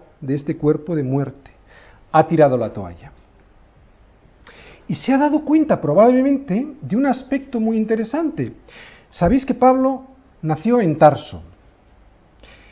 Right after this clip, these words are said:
Se ha descubierto arqueológicamente que cerca hay una ciudad, una tribu antigua,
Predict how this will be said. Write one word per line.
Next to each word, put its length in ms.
Se 160
ha 40
descubierto 580
arqueológicamente 920
que 100
cerca 400
hay 100
una 140
ciudad, 460
una 180
tribu 280
antigua, 560